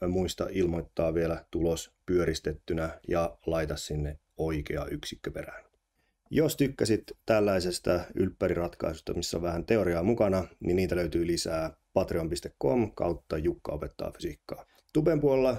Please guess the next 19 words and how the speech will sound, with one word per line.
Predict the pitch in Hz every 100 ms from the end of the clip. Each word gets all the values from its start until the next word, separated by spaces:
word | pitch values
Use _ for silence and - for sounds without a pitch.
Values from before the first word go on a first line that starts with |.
| -
tietenkin | 120 110 107 110 104
kannattaa | - 95 - 90 90
tilata | 95 90
kanava | - 87 82 82
ja |
tykkäillä | - 85 - 87 82 80
videoista, | 80 80 78 76 - 80 - - - -
että | 76 - - 80 90
minä | 85
saan | 80 78
tiedon, | 76 82 80
että | 78 - 80 - -
näitä | 76 78 80 -
videoita | 82 80 76
suorastaan | 78 80 78 76 - 175
vaaditaan | 90 82 78 76 76 76
lisää. | 156 - - _ _ _ - - - - _ -
Jes. | 92 - _ - - - 110
Ö, | 107